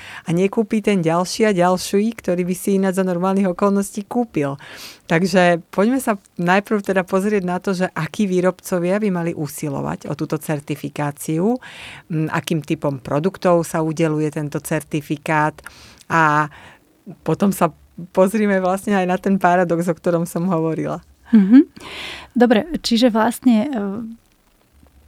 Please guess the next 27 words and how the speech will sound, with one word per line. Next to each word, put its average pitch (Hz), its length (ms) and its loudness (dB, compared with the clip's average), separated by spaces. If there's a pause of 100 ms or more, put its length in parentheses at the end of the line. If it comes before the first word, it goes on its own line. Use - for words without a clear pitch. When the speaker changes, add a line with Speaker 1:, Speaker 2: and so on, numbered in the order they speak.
(280)
Speaker 2:
p-, - 220 0
prvá 247 260 4
z 247 160 2
tých 233 80 8
otázok 226 300 4
je, 226 120 6
hej, 226 140 6
že 208 100 2
čo 226 120 2
by 202 100 2
s-, 220 380 -2
sa - 380 -2
malo 196 280 4
certifikovať 196 720 0
alebo 190 180 4
dalo 196 260 4
Speaker 1:
Mhm. 220 120 4
Speaker 2:
certifikovať 190 560 -4
podľa 202 220 0
tých - 140 -6
pravidiel. 190 440 -4
V - 80 -20
podstate 254 420 0
je 233 60 0
to 214 100 0
akýkoľvek 226 600 0
produkt, 185 580 -2